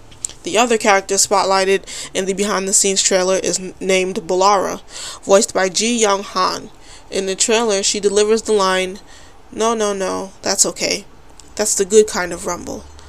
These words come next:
Unlike Davrin, however, the character's lines don't give much away when it comes to her character's origins. Based on the character's American accent, she's unlikely to be from one of the usually European-accented countries in Thedas, like Orlais or Navarra,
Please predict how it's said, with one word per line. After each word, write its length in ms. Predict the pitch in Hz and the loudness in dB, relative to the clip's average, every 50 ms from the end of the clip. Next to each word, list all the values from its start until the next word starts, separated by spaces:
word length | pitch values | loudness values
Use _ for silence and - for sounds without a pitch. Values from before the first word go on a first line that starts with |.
| - - - - - - | -20 -20 -20 -12 0 0
Unlike 360 | 220 247 262 254 240 226 - | 2 2 4 2 2 2 4
Davrin, 420 | 240 226 226 226 220 208 185 185 | 4 4 4 4 2 0 -2 -2
however, 500 | 226 180 180 185 180 180 175 180 175 185 196 - | -2 -2 0 0 -2 -2 -4 -8 -10 -12 -12 -12
the 60 | 190 | -8
character's 480 | - - 254 233 240 240 233 226 214 226 | -2 2 2 2 2 2 0 -2 -2 0
lines 280 | 214 202 202 208 208 | 0 0 0 2 0
don't 140 | 208 196 190 | 0 2 2
give 140 | 196 196 190 | 0 0 0
much 240 | 202 208 208 214 - | 0 -2 -2 0 -2
away 260 | 202 202 196 185 180 | 0 0 0 0 0
when 180 | 175 180 180 | -2 -4 -6
it 60 | 185 180 | -6 -4
comes 300 | - 220 190 190 214 - | -4 -4 -2 -2 -4 -4
to 120 | - 196 | -6 -6
her 80 | 202 190 | -6 -6
character's 460 | - - 190 196 175 175 - 175 170 | -4 -2 -2 -2 -2 -6 -8 -8 -6
origins. 600 | 185 190 185 180 170 - - - - - - - - - - - - - - - - - - - - - | -4 -2 -2 -2 -4 -4 -6 -8 -8 -10 -10 -10 -10 -12 -14 -14 -14 -14 -14 -16 -16 -16 -16 -18 -10 0
Based 240 | - 208 202 - - | 2 2 2 2 0
on 100 | 208 202 | -2 -4
the 60 | 202 | -2
character's 500 | - 233 202 196 196 208 - 196 196 196 | 0 2 2 2 2 2 0 0 0 0
American 360 | 185 185 185 185 180 180 - | -2 -2 -2 -2 -4 -2 0
accent, 480 | - 220 240 - - - 202 196 196 - - - | 2 2 2 2 2 0 0 0 0 -4 -10 -8
she's 200 | - 220 208 - | -6 -6 -4 -2
unlikely 460 | - 254 262 - 233 247 - 226 220 214 | -2 -2 0 0 -2 0 0 -2 -2 -2
to 100 | - 202 | -2 -4
be 140 | 190 190 | -6 -4
from 260 | 190 - 208 196 196 190 | -4 0 0 0 0 0
one 120 | 190 185 | -2 -4
of 80 | 180 - | -2 -4
the 80 | 185 | -6
usually 500 | 185 175 208 233 226 226 233 214 196 196 | -4 -2 -2 -2 0 2 2 4 4 2
European-accented 1120 | 190 170 - 202 220 220 - - 233 226 220 196 185 185 185 - - 190 190 - - 185 - | 0 2 2 2 2 2 0 -4 -4 -2 0 0 0 0 0 0 -2 -2 -2 -4 -8 -10 -8
countries 460 | - 180 180 185 - 185 180 175 175 | -8 -6 -6 -6 -6 -6 -6 -6 -6
in 80 | 175 | -8
Thedas, 440 | 175 - - 190 185 185 180 185 - - - - - - - | -6 -4 -2 -2 0 0 0 -2 -2 -4 -6 -10 -12 -4 0
like 160 | - 190 - | 0 0 2
Orlais 520 | - - 196 190 190 190 190 196 214 233 - - | 2 2 2 4 4 4 4 4 4 2 0 -2
or 140 | 190 190 | -2 -2
Navarra, 600 | 190 190 185 - 196 190 185 175 170 165 156 - | -2 -2 2 4 6 6 6 6 2 0 -2 -4